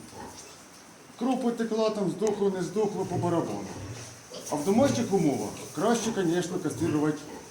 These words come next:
отаким методом. Да, може він трошки непрактичний для когось буде, може він трошки неусовершенствований. Ну коли, допустимо, я в одних людей кастрирував, і кажуть, мені люди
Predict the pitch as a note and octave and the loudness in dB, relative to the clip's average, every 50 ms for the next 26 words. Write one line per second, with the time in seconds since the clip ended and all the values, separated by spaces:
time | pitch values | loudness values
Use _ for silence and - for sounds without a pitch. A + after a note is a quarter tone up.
0 | - - D#3 D#3 E3 D3 - - B2+ A2 G#2 G2 G2 F#2+ G2 G2 G2 G#2 A#2+ C3 | -6 -4 -4 0 0 -2 0 0 -2 -2 -2 -4 -6 -6 -8 -10 -8 -6 0 2
1 | G#3+ G3+ E3 D#3 F#3 A3+ A#3 G#3 G#3 G3+ G3+ F#3+ G3 G3+ G#3 - - E3 F3 E3+ | 4 6 6 6 6 4 6 6 6 6 6 4 6 4 4 4 4 2 0 0
2 | D3 - - - - - - - - - - - - - D#3 G3 G3 - F#3 F#3+ | 0 0 -2 -10 -12 -12 -12 -14 -14 -14 -14 -14 -8 0 2 4 4 4 4 2
3 | F3 - - G3+ G#3+ F#3 - G3 D3+ C3+ E3+ E3 - - F3 D#3+ D#3+ D#3 C#3+ B2+ | 2 2 2 4 4 4 4 2 2 2 2 0 0 4 4 6 6 6 4 2
4 | B2+ D#3 D3+ D#3 D#3+ F3+ G3 F#3+ F3 F#3+ F3+ D#3+ - E3+ E3+ - D#3+ D#3 D#3+ E3 | 2 0 2 4 4 6 6 6 6 6 4 2 2 2 0 0 2 4 4 4
5 | D3+ D#3 D#3 D#3 D#3 D3 - F#3 G3+ G3 F#3 F#3 - E3+ E3 E3 D#3+ D#3+ D#3 C#3+ | 4 2 2 0 0 2 2 2 4 4 4 2 0 0 2 2 4 4 4 4
6 | C#3 - - - - - - - - F#3+ G3+ G3 G3 G#3 A3 A3 A3+ F3+ G3+ G#3 | 2 0 -6 -10 -14 -16 -14 -10 -2 2 2 2 6 6 6 6 6 6 6 4
7 | G3+ G3 F#3+ F#3+ - G3 F#3+ F3+ E3 - - - D#3 F3 G3 G3 F3 F3+ E3+ F3 | 4 4 0 2 2 2 2 2 2 -2 -4 -6 0 4 4 4 4 2 2 2
8 | D#3+ - E3+ E3 E3+ F3 E3 F#3 E3+ - A3+ A#3 A#3+ G3+ D#3+ A#2+ G#2+ G2 G2 - | 2 2 2 2 2 2 2 2 0 0 2 2 4 4 4 4 2 -2 -4 -6
9 | - - - - - - - - - - - - D3+ D#3 G3 G3 G3+ G3 - F#3+ | -12 -14 -14 -8 -6 -6 -6 -6 -10 -14 -4 -2 -2 2 4 6 6 6 4 4
10 | F#3+ G3 F#3 F3+ F3 F3 E3 F3+ F3 | 4 6 6 6 4 4 4 4 2